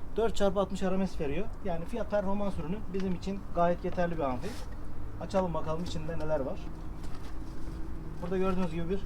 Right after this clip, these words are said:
kullanma kılavuzu ve garanti belgesi var. Bu çok önemli. Şurada kullanım kılavuzu var. İşte kaç kanalda kaç R M S veriyor. Onlar. Şöyle gördüğünüz gibi küçük kompakt, fiyat performans ürünü bir amfi.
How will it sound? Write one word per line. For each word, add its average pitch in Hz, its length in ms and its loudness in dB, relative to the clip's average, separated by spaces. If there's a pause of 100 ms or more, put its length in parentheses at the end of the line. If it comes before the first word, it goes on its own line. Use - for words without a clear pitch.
(120)
kullanma 175 380 2
kılavuzu 139 380 0 (440)
ve 185 120 2 (520)
garanti 160 340 2
belgesi 143 360 0
var. 151 160 0 (220)
Bu - 80 -4
çok 165 140 2
önemli. 127 320 2 (1300)
Şurada 170 220 10
kullanım 170 340 2
kılavuzu 151 340 2
var. 135 160 -2
İşte - 180 2
kaç - 320 2 (200)
kanalda 135 360 0
kaç 156 220 2
R 139 80 10
M 123 100 2 (220)
S 127 60 -2
veriyor. 113 220 2 (320)
Onlar. 143 340 4 (1040)
Şöyle 135 220 0
gördüğünüz 127 460 0
gibi 135 180 0 (1200)
küçük 208 260 2 (360)
kompakt, 190 420 6 (880)
fiyat 208 240 2
performans 185 480 4
ürünü 151 200 4
bir 196 120 4
amfi. 170 220 0